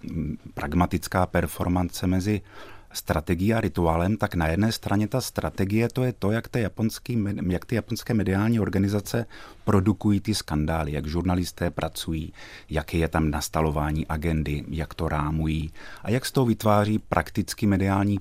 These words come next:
produkt. Tak to byla ta strategie. A na druhé straně je to také rituál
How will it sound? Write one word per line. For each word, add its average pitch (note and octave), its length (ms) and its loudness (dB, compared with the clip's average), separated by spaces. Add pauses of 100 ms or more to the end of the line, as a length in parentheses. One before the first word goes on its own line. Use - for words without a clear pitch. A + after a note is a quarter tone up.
produkt. D#2 600 -2 (240)
Tak - 140 -8
to G2 100 0
byla G#2+ 160 6
ta A#2 280 2
strategie. E2+ 800 -2 (420)
A - 100 -4
na D3+ 100 2
druhé A#2+ 300 4
straně A#2 440 0
je A#2 60 0
to A#2+ 120 -2
také B2 360 -2
rituál A2+ 600 0